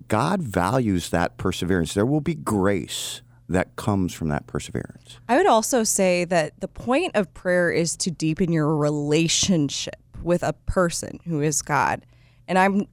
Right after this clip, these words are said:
Speaker 2: of course, just thinking about being somewhat recently married. Um, not every moment that I have with my husband, not every day that I have with my husband is just, like,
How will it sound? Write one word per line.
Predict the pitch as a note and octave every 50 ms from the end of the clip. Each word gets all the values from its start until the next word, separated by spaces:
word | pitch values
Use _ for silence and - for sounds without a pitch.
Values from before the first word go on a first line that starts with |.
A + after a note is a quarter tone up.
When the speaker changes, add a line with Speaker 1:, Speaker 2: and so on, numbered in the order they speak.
| _ _
Speaker 2:
of | - F#3+ F3 -
course, | - A#3 G#3 G3 - -
just | - F3+ - -
thinking | F#3+ F3+ F3 F#3 F3+ E3+
about | E3+ D#3 D#3 C#3+ -
being | - E3+ E3 E3 D#3 D3+ D3 -
somewhat | - - F3+ E3+ E3 D3+ C#3 -
recently | D3+ D#3 D#3 - - E3 C3+ C#3+ D#3
married. | D#3 D3+ D3+ D#3+ F3+ F#3 E3+ D#3 D3+ D#3 E3 - - - _ _ _ _ _ _ - -
Um, | F3 F3+ E3 D#3+ D#3 D3+ C#3+ - - -
not | G3 G3+ G3 G3 A3 -
every | - G3+ G#3 F3+ F#3+ F#3 F#3 F3
moment | F3 E3+ E3+ E3 D#3+ E3 E3+ F#3 G#3 G#3+ G3 D#3 C#3+ C3+ C#3+ - - E3 - _
that | - F3+ F3+
I | E3 D#3+
have | E3+ F3 F3 E3 D#3+
with | F3 -
my | E3 D#3 D#3
husband, | E3 E3+ E3 D#3 D#3 D#3+ D#3+ D#3+ E3
not | E3 F3
every | F3+ E3+ E3+ E3+
day | D#3+ - - D#3 D#3 E3 F3 F3 F3
that | E3+ E3 D#3+
I | D#3 D#3
have | D#3+ E3 D#3+ D#3+
with | D3 E3 D#3+ -
my | D#3
husband | E3 D#3+ D3+ D#3 D#3 E3 E3 D#3 -
is | - D#3 D#3+ D3
just, | - E3 D#3 - - -
like, | D#3+ D#3 D3 - -